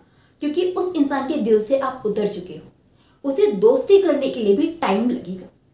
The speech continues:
क्योंकि प्यार ख़त्म हुआ है, उसका दिल टूटा है और वो बहुत दुखी है। वो इतना जल्दी तो आपको मौका नहीं देने वाला कि चुटकी बजाई और मौका मिल गया। It will take long time। तो आपको देखना है, क्या आप में इतनी patience है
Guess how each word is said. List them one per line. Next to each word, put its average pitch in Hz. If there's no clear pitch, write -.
क्योंकि 330
प्यार 320
ख़त्म 285
हुआ 190
है, -
उसका 339
दिल 294
टूटा 190
है 185
और 247
वो 302
बहुत 214
दुखी 196
है। -
वो -
इतना 403
जल्दी 302
तो 320
आपको 285
मौका 254
नहीं 190
देने -
वाला -
कि 214
चुटकी -
बजाई 247
और 240
मौका 190
मिल 180
गया। -
It 370
will 427
take 320
long 208
time। -
तो 392
आपको 294
देखना 339
है, 330
क्या 381
आप 240
में 339
इतनी 294
patience 269
है -